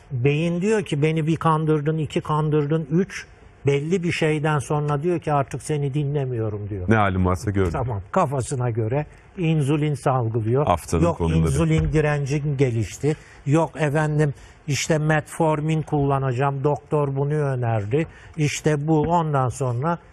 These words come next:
Speaker 1: e, işte başlıyorsun bir sürü
Speaker 2: Evet.
Speaker 1: şey. Yani bu öyle bir çark ki Hüseyin, öyle bir kısır döngü ki bu gıdayı da, seni gıdada neleri tüketmen konusunda,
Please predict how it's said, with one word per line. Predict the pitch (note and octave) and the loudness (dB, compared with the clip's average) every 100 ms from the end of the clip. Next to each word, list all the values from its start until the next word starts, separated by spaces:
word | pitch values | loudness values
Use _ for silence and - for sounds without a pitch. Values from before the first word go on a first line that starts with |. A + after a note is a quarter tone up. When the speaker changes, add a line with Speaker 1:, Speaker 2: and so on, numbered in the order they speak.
| - - - - | -20 -20 -20 -10
Speaker 1:
e, | C#3 C3 | -6 -4
işte | A2+ - A2+ A2+ | -4 -4 -2 2
başlıyorsun | D3 C3 - C3 A#2 G2 D3+ D3 B2+ | 2 2 0 0 0 0 -4 -6 -6
bir | B2 D#3+ C#3+ | 0 2 2
sürü | A#2+ - A#2+ A2+ | 0 -4 -2 -2
Speaker 2:
Evet. | A2+ - - | -2 -8 -18
Speaker 1:
şey. | - D3+ B2 | -4 0 2
Yani | C3 D3 D#3 C#3+ | 4 4 2 2
bu | E3 C#3+ | 2 2
öyle | C#3 F3+ F#3+ | 2 0 0
bir | F#3 D3 - - - - _ - | -2 -2 -10 -20 -20 -20 _ -8
çark | - F#3 G3 _ - | -2 -2 -2 _ -10
ki | D3 A#2+ F#2+ - - | -2 -2 -2 -8 -8
Hüseyin, | A#2+ - C3 B2 C3 | -6 -2 -2 -2 0
öyle | B2+ C3 F#3+ E3 | 2 2 2 2
bir | E3+ B2+ - - - | 0 -2 -12 -20 -14
kısır | - D3+ - E3+ D3 | -4 -4 0 0 2
döngü | D3 D3 D#3 G#3 | 0 0 0 -2
ki | - D#3+ D3+ | -2 -2 2
bu | F#3 F#3+ - - - | 0 0 -12 -18 -4
gıdayı | A#2+ C#3+ D3+ D3+ D#3+ F#3+ F#3+ | 2 4 4 2 2 2 2
da, | E3+ G3+ G3 | 2 0 -4
seni | - E3 D#3 F#3+ E3+ | -2 0 2 0 0
gıdada | D#3+ C#3+ D3+ D#3 D#3+ G3 - - - | 2 4 4 2 2 -2 -4 -14 0
neleri | C#3 D3+ D3+ D#3+ A3+ | 4 4 4 2 -2
tüketmen | - E3+ F3+ - E3 D#3+ C#3+ | -4 0 0 0 0 0 0
konusunda, | E3 D3+ D3 - D3 C#3+ F#3 | 0 0 0 0 -2 0 0